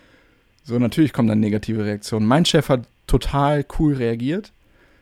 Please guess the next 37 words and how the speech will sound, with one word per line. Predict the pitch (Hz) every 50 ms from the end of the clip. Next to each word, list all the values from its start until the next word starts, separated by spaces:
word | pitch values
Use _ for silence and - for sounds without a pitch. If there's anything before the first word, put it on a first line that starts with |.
| _ _ _ _
aber | - - 117 117 120 120 120 120 117 101 -
ich | - - -
hab | 135 123 - -
auch | - 127 127 - -
hintenrum | 139 - 127 - - 120 107 113 120 120 123 123 120 113
gehört, | 120 113 110 117 117 127 127 -
wie | 120 117 110
in | 101 113 110
dieser, | 120 113 107 117 117 117 113 110 107 - - - - -
ähm, | 90 113 113 107 110 110 107 104 104 101 - _ _ _ _
Kanzlei | - - 113 107 - - - 104 104 110 120 120
dann | 113 110 113
mal | 113 110 107 107
so | 104 113
gesagt | 110 110 104 107 107 107 -
wurde, | 113 110 110
ja, | 107 107 107 107 107 - - - _ _ _ _ _ _ _ _ _ _ _ _
also | - - 110 117
nicht, | 127 160 - -
dass | 139 -
der, | - 131 127 120 -
dass | - 117 -
die | - 131
gesagt | 113 117 107 117 113 -
haben, | 131 120 113 110 101
„Warum | 95 95 101 98 90
macht | 90 - - -
er | 147
das? | 156 151 156 165 - - -
Ist | - - - 120
er |
kein | 107 - 113 107
richtiger | 110 - - - 110 104
Mann?“ | 95 95 110 165 185
oder | 185 180 170
so, | 180 170 175 175
sondern | 160 135 131 135 123 120